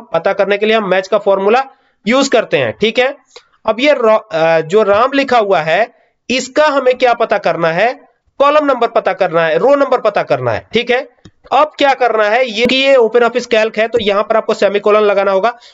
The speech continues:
और सेमीकोलन लगाने के बाद ये जो हिस्सा है इसको सेलेक्ट कर लीजिए इस तरीके से। ये सेलेक्ट कर लिया हमने और सेलेक्ट करने के बाद क्या करना है,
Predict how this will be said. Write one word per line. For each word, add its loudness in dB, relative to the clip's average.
और -2
सेमीकोलन 0
लगाने 0
के -14
बाद -2
ये 0
जो 0
हिस्सा -2
है -2
इसको 0
सेलेक्ट -2
कर 0
लीजिए -2
इस -2
तरीके 0
से। -2
ये 2
सेलेक्ट 0
कर 2
लिया 0
हमने -2
और 2
सेलेक्ट 0
करने 0
के -6
बाद 0
क्या 0
करना -2
है, -2